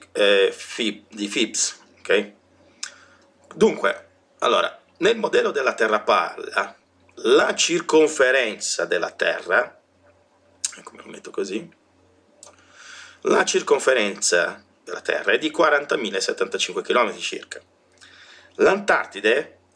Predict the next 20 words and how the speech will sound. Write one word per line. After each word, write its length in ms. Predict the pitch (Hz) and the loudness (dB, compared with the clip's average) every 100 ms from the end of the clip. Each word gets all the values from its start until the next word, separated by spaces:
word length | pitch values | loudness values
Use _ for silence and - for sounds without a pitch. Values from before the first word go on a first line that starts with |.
| _ | _
è 80 | 123 | -4
un 160 | 135 - | -4 0
continente 480 | 165 190 175 135 | 2 4 2 2
di 80 | 123 | 0
ghiaccio 400 | 120 110 92 - | 2 2 2 -2
che 160 | 101 117 | -4 -2
copre 320 | - - 123 | 0 2 0
il 60 | 117 | -2
fondo 320 | - 190 214 | 0 0 2
della 240 | 110 101 | 2 0
pala 320 | - 85 90 | 0 2 2
a 40 | - | 2
settantotto 720 | - 139 - 175 - - 117 | 0 -2 -2 -2 -6 -2 0
gradi 380 | 101 95 90 101 | 2 2 0 -4
di 100 | 101 | 0
latitudine 640 | 98 95 - 92 85 87 | 0 0 -6 -12 -10 -10
sud 400 | - 123 165 165 | -6 -2 0 0
fino 240 | - 175 | 2 0
a 20 | |
novanta, 580 | 139 101 87 85 - 90 | 2 2 0 -2 -8 -12